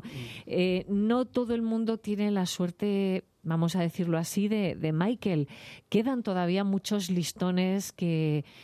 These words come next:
Speaker 2: que superar. Eh, por ejemplo, me parece, no tenía ni idea de que los deportistas,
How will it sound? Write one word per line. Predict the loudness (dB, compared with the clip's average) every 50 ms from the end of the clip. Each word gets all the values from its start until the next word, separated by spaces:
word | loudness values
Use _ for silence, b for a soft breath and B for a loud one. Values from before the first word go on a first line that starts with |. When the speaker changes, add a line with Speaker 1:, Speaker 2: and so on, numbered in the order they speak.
| B B -2
Speaker 2:
que | -2 -2
superar. | 0 -2 0 0 2 2 2 2 2 0 -2 -6 _ -6
Eh, | -4 -2 -2 -2
por | -4 -4 -4 -2 -2
ejemplo, | -2 -2 -2 -2 -2 0 0 0 0 0 0 -2
me | -4 -2 -2 -2 -2
parece, | -2 -2 -2 -4 -4 -4 -2 -2 -2 -2 -4 -4
no | -2 0 0 0
tenía | 0 -2 -2 0 0 0 0 0
ni | 2 2
idea | 2 2 0 0 -2 -4 -6 B B B B B B B B B B
de | -4 0 2 2 0 0
que | 0 0 0
los | 2 2 2 0 0 0
deportistas, | -2 -2 0 0 -2 0 0 -2 -2 -2 -2 -2 0 0 0 0 -2 -4 -6 -8